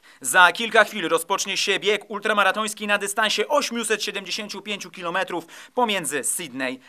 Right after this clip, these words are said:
a Melbourne. Dziesiątki profesjonalistów przygotowujących się do tego biegu przez lata. I on, Cliff Young, sześćdziesięciojednoletni rolnik w kaloszach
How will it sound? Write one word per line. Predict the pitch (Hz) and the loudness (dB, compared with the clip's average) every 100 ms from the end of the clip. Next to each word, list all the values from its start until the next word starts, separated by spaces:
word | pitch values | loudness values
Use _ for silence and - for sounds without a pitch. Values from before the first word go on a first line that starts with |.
| - | -8
a | - 170 | 0 2
Melbourne. | 170 151 - - - - - - | 2 0 0 -8 -12 -20 -20 -14
Dziesiątki | - 180 - 202 202 - 196 | -6 -2 2 2 0 -8 -10
profesjonalistów | 196 175 175 175 185 185 190 165 - - - - - | -2 0 0 -4 0 0 0 -4 -8 -10 -18 -20 -10
przygotowujących | - 170 170 175 214 226 190 | -4 0 0 0 0 0 -2
się | - 190 | -2 -2
do | 185 | -2
tego | 196 196 190 196 | -2 0 0 -2
biegu | 156 196 196 214 | -2 -4 -4 -6
przez | - 220 226 156 | 0 0 0 6
lata. | 220 202 - 85 - _ _ - | 8 8 4 -14 -16 _ _ -6
I | 254 - - | -6 -4 6
on, | 190 117 - - _ _ _ _ - | 6 6 -6 -20 _ _ _ _ -8
Cliff | 285 - - _ _ _ _ _ - | -6 -8 -14 _ _ _ _ _ -2
Young, | 165 98 85 - _ _ _ - - | 2 2 0 -20 _ _ _ -20 -8
sześćdziesięciojednoletni | - 311 269 262 262 240 240 233 - 151 196 190 175 170 170 - 165 165 - | -2 -2 0 -2 -2 2 4 4 0 -4 -6 -2 -2 0 -2 -6 -8 -8 -4
rolnik | 247 262 147 - - - - _ _ _ | 4 6 6 0 -14 -20 -20 _ _ _
w | |
kaloszach | - - 254 233 220 214 | 4 6 6 4 0 0